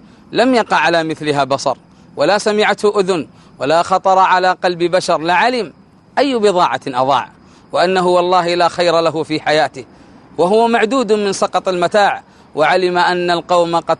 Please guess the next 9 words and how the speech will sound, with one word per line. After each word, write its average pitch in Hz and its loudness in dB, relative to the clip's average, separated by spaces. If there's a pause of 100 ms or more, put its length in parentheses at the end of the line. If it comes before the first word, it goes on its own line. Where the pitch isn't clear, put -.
توسطوا 165 -2
ملكا 160 -4
كبيرا 151 -2 (320)
لا 190 2
يعتريه 190 0 (320)
الآفات 185 2
ولا 175 2
يلحقه 208 0
زوال، 196 2